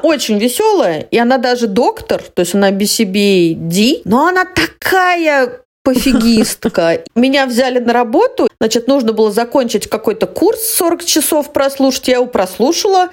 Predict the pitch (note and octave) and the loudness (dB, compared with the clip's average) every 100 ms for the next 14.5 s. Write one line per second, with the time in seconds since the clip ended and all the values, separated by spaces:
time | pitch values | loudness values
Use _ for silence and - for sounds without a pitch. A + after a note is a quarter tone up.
0 | - G#3+ C#4+ D4 B3+ E4 - - A3+ C#4 | -4 -2 -2 -2 0 -2 -2 -4 -4 -2
1 | D#4+ G4 D#4+ C#4 A3 A3 A#3 A3+ A3 G3 | -2 0 2 2 0 0 0 0 0 -2
2 | G3 G3 - A3 A3 C4 - D#3+ G3+ G#3+ | -2 -2 -2 -2 0 -2 0 0 2 2
3 | G3 F#3+ - - G#3 F#3+ - A3+ A3 F#3 | 2 0 -4 -4 -6 -6 -2 0 2 2
4 | F3+ F3 F3+ F3+ F#3 F3 G3 - G#3+ G3 | 0 0 -2 -2 -2 0 -2 0 0 2
5 | B3 G4+ C#5 - - - - A3+ C4 D#4+ | 0 0 -2 -8 -18 -8 -2 0 0 0
6 | D#4+ E4 - E4 C4 A3+ A3+ G#3 G3+ A#3+ | -2 -2 -2 0 0 -2 -2 -2 -2 -4
7 | A#3+ - C4+ D#4+ D4 D4+ - F4+ G#4 G#4 | -4 -8 -4 0 0 0 -2 0 0 0
8 | E4+ - C4 A#3+ B3+ A3+ C4+ B3 G3 F3 | -2 0 -2 0 0 2 2 2 -2 -4
9 | - - A3 F3 E3+ G#3+ G#3 A3+ A4 A4+ | -2 0 2 0 0 -2 -2 -2 -2 -2
10 | F#4+ - A#3+ A3 F3+ F3+ E3+ E3 - C#4+ | -4 -2 0 0 0 -2 -2 -2 -4 -2
11 | C#4 A#3 - - E3+ F3 - - C2+ E3 | -2 -4 -4 -6 -4 -6 -10 -8 -8 -6
12 | - - - A3+ C#4 A4+ G4+ F4 - D#4 | -8 -6 -4 0 0 0 -2 -2 0 0
13 | A#3+ G3 F#3+ C4 D4 - G#3 G#3 G3+ G3+ | 0 0 0 2 0 -2 -2 0 0 -2
14 | F#3+ E3+ D#3+ - | -2 -2 -4 -8